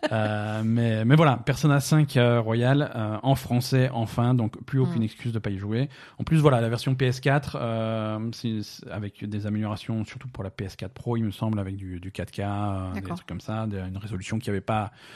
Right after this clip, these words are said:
Speaker 1: euh, à l'époque. Et pour un jeu qui a, qui a ce style visuel aussi particulier, c'est, hum, avoir un truc en haute résolution, c'est cool, quoi.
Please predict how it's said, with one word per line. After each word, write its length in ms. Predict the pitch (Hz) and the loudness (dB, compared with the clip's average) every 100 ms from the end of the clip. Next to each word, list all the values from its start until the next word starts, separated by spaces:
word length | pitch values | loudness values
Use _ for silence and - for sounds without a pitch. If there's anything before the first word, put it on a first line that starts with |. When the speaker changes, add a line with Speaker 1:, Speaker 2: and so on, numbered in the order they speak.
| - - - - | -20 -20 -16 -10
Speaker 1:
euh, 240 | 95 95 | -6 -6
à 100 | 87 101 | -4 -4
l'époque. 420 | 95 127 139 - - | 0 2 2 -4 -4
Et 280 | 101 101 | -4 -4
pour 260 | 95 - 95 | -6 -6 -4
un 80 | 101 | -2
jeu 180 | 117 117 | 0 -2
qui 180 | - 101 | -2 -4
a, 320 | 98 95 92 - | -2 -4 -6 -6
qui 80 | 101 | -8
a 20 | |
ce 100 | - | -6
style 240 | 101 123 110 | -4 -2 -2
visuel 400 | 104 101 110 107 | -2 -2 -2 -2
aussi 160 | - | -4
particulier, 460 | - - - 107 117 | -8 -8 -6 -2 -2
c'est, 300 | 123 98 95 | -4 -6 -6
hum, 380 | 95 90 90 90 _ _ - | -6 -8 -10 -12 _ _ -12
avoir 180 | 95 95 | -8 -8
un 60 | 95 | -8
truc 180 | - 98 | -6 -6
en 280 | 95 92 98 | -4 -4 -6
haute 140 | 95 | -8
résolution, 360 | 95 95 - 117 | -8 -8 -8 -10
c'est 120 | - | -12
cool, 180 | - - | -20 -18
quoi. 140 | - | -20